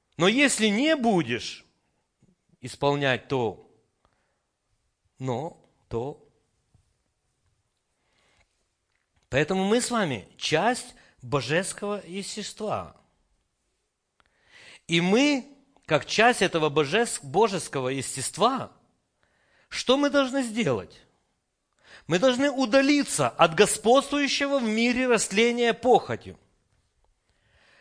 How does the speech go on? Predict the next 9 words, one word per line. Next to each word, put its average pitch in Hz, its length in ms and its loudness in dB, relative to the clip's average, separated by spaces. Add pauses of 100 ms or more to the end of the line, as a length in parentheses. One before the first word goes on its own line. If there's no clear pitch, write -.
(160)
В 147 180 -4
мире, 185 540 0 (400)
этот 247 300 -2
мир 294 260 -2
греха, 190 440 -2
он 165 120 0
лежит 220 260 -4
во 262 120 2
зле. 220 480 -6